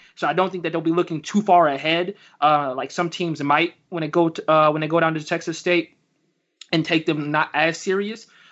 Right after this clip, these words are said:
Um, I think that they're gonna go down there and, and, and whoop Tex-, whoop on Texas State, if I'm perfectly honest with you guys. I think Wyoming, Wyoming is gonna take this momentum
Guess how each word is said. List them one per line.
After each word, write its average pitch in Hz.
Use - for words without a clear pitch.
Um, 135
I -
think 320
that 330
they're 262
gonna 254
go 233
down 226
there 214
and, 185
and, 175
and 156
whoop 175
Tex-, 160
whoop 190
on 160
Texas 139
State, 139
if 131
I'm 139
perfectly 139
honest 147
with 135
you 135
guys. 127
I 135
think 147
Wyoming, 151
Wyoming 185
is 165
gonna 160
take 185
this 160
momentum 151